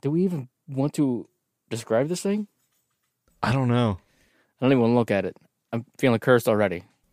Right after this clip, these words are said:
Speaker 2: Maybe we'll post a picture.
Speaker 1: Yeah.
Speaker 2: Take a screenshot of it or something and just say, like, "It's not this S C P, but this is the one we are horrified about and we'll probably have nightmares <laughs> about." And
Speaker 1: It,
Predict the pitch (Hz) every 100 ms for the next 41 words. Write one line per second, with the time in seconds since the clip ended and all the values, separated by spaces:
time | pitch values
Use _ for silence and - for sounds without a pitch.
0 | _ 120 131 135 120 110 - 117 104 90
1 | 104 98 - 92 85 - _ _ _ _
2 | - 120 131 117 110 - _ _ - -
3 | 123 101 - 110 107 101 98 95 92 95
4 | 92 87 95 87 92 90 90 87 101 92
5 | 87 85 - 85 - 90 95 110 117 -
6 | 101 123 127 - - - _ _ _ _
7 | _ - 98 - 95 - 92 90 82 87
8 | 80 _ _ _ - 156 165 147 143 135
9 | 127 120 120 117 - _ _ - - -
10 | 113 104 101 87 92 87 82 85 85 -
11 | 90 90 90 85 104 92 90 90 85 85
12 | 90 87 90 87 87 80 82 87 - _
13 | - _ - -